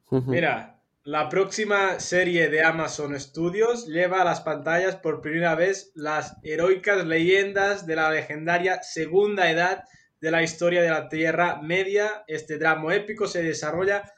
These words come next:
Speaker 2: miles de años antes de los eventos del Hobbit y El Señor de los Anillos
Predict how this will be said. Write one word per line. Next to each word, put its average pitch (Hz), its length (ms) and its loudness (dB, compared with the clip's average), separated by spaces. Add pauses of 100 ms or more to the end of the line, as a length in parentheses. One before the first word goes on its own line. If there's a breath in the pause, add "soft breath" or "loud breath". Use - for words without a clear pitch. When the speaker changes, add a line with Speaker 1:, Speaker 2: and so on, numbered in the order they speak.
(200)
Speaker 2:
miles 185 460 2
de 170 80 4
años 180 320 2
antes 190 440 -2
de 170 100 -4
los 156 160 -2
eventos 180 500 0
del 156 160 -4
Hobbit 196 440 -2
y 151 80 -8
El 147 80 -4
Señor 151 300 -4
de 160 80 0
los 143 160 -8
Anillos 202 720 -6